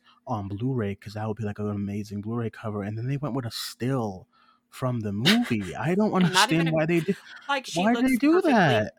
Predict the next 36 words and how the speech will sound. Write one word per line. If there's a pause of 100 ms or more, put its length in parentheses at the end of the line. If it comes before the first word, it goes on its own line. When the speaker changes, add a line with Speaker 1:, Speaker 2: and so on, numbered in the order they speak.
(140)
Speaker 2:
pretty,
she
looks
nice,
but
it's
like,
it's
not
even
an
interesting
still.
We
couldn't
have
gotten
the
wig,
Speaker 1:
<laughs>
Speaker 2:
like,
the
nurses
outfit
with
the
wig
or
something,
Speaker 1:
Something,
Speaker 2:
like,
Speaker 1:
like,
Speaker 2:
come
on.
<laughs>
Speaker 1:
God.